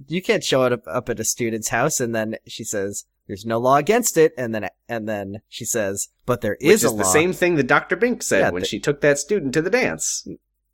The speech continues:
Speaker 1: Whew. Maybe she looked just like that kid's mom. Uh, and then, uh, Doctor,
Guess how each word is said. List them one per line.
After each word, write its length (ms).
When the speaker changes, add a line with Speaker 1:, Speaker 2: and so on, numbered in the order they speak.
Speaker 1:
Whew. 280
Maybe 200
she 120
looked 200
just 200
like 180
that 180
kid's 200
mom. 300
Uh, 280
and 160
then, 140
uh, 240
Doctor, 500